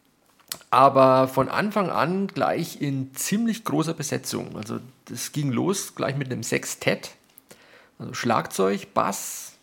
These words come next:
Piano, andere Keyboards,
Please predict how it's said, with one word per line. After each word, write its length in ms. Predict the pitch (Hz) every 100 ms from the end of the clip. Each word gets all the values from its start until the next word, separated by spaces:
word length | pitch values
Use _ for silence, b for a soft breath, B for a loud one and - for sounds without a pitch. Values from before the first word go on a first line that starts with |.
| _
Piano, 640 | - 123 87 151 196 247 240 - _ _ _ _ _ _ -
andere 340 | 107 135 196
Keyboards, 720 | 190 196 175 180 233 - -